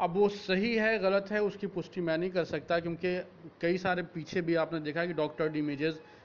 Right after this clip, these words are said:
या manipulated images जो हैं, वो घुमाया गया है एसटीईटी के न्यूज़ के नाम पे। अब वो सही है, गलत है, कह नहीं सकता, लेकिन जितने मेरी जानकारी में जो रीएग्जामिनेशन वाले candidate थे, किसी को भी WhatsApp पे इस तरह का reply नहीं आया है कि मई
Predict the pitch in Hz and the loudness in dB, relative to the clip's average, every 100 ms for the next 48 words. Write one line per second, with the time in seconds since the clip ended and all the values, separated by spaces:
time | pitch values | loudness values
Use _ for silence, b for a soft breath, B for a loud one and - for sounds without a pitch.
0 | - 151 151 147 139 - 143 143 147 165 | -4 0 2 2 0 -4 -4 0 0 0
1 | 165 147 151 147 147 139 151 156 - 131 | 0 0 0 -2 -2 -2 -4 -6 -10 -6
2 | 143 143 165 139 135 139 143 147 135 131 | -4 0 0 -2 -2 0 2 0 0 0
3 | 131 127 - 135 127 143 135 143 135 139 | 0 -4 -4 -4 -4 -4 -4 -4 -2 0
4 | 143 139 - 127 127 123 120 117 - B | 0 -2 -6 -4 -4 -4 -6 -10 -12 B
5 | B B - 156 175 196 190 202 214 180 | B B -4 -2 0 0 0 2 2 2
6 | 180 185 190 180 170 190 196 180 220 202 | 2 0 -2 0 0 0 -2 -2 0 0
7 | 185 202 190 156 202 208 202 175 196 185 | -2 -6 -8 -8 -4 -2 2 2 4 2
8 | 185 175 170 175 165 156 165 147 151 147 | 2 2 0 0 -2 0 -2 0 0 -2
9 | 160 143 139 135 131 127 131 127 180 208 | -2 -2 -2 -2 -4 -2 -4 -4 -4 -4
10 | B B B - - 196 240 226 190 185 | B B B -8 -2 0 0 0 0 2
11 | 202 175 165 - 185 185 165 - 156 160 | 4 4 2 0 -6 -4 -4 -4 -2 -2
12 | 151 151 151 156 139 147 190 175 147 139 | -4 -2 -2 0 -2 -2 0 2 2 0
13 | 147 175 165 143 147 | -2 -4 -4 -4 -4